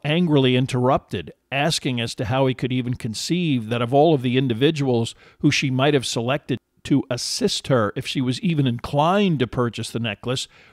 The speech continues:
why would she choose someone she had not spoken to in eight years, and then interact with the cardinal through such an insignificant woman? Understanding that Marie obviously was not in possession of the necklace,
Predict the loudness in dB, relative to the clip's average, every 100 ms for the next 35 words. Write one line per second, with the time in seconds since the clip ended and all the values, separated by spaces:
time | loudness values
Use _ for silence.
0 | _ 0 2 4 4 2 0 -4 0 0
1 | 0 2 0 2 -2 -4 -6 0 0 0
2 | -2 -2 -4 2 2 2 -4 -2 -2 -2
3 | -4 -4 -4 -4 -2 2 0 -2 -10 -14
4 | -16 _ -20 -20 -8 0 4 4 4 2
5 | 2 2 2 0 -2 -6 -6 -8 2 4
6 | 4 0 -4 -6 -2 -2 0 -2 -2 0
7 | 0 -2 -2 -2 -2 -4 -4 -2 0 0
8 | -2 -8 -20 _ _ _ _ _ _ 0
9 | 2 0 2 4 4 2 0 -2 -4 -2
10 | 2 6 6 6 4 2 0 0 -2 0
11 | -2 0 0 0 -2 -4 0 0 0 -2
12 | -4 -4 -4 -4 -4 -8 -6 -10